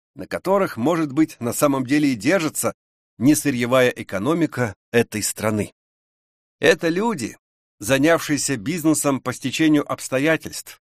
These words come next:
а не по зову сердца. Не безнадёжные мечтатели, а расчётливые прагматики. Они получили хороший старт благодаря не блестящей идее, смелому решению или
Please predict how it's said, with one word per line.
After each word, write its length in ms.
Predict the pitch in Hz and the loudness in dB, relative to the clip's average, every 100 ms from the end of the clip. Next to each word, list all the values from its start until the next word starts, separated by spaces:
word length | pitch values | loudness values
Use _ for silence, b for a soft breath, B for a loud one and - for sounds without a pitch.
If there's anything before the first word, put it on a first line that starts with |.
| _ | _
а 120 | 104 | 0
не 120 | 117 | 2
по 160 | 104 107 | 2 -2
зову 260 | 104 120 113 | 0 -2 -2
сердца. 480 | - 131 - - - _ _ _ _ _ _ | -2 -4 -4 -14 -16 _ _ _ _ _ _
Не 140 | - 185 | -4 0
безнадёжные 720 | 156 127 120 139 180 139 131 | 2 2 2 2 2 2 2
мечтатели, 680 | 113 - 113 - 165 156 - _ _ _ | 0 0 2 2 0 -4 -6 _ _ _
а 100 | 107 | -2
расчётливые 600 | 110 - 113 120 101 101 | 0 0 -2 -2 -2 -4
прагматики. 760 | 98 92 90 120 117 123 117 110 _ _ _ _ _ _ - | -2 -4 0 0 0 -6 -10 -14 _ _ _ _ _ _ -2
Они 260 | 147 220 | 0 0
получили 420 | 196 196 - 208 | -2 -2 -2 -2
хороший 380 | 175 180 196 180 | 2 2 2 -2
старт 260 | - 190 170 | 0 2 2
благодаря 420 | 156 156 160 170 | 0 0 2 2
не 100 | 170 | 2
блестящей 640 | 156 151 185 185 - 185 | 0 -2 0 -2 -2 -6
идее, 380 | 165 160 165 107 | -6 0 2 2
смелому 420 | - 110 117 120 | -2 -2 0 2
решению 540 | 120 113 135 143 131 120 | 0 -2 0 2 2 0
или 280 | 143 131 | 0 0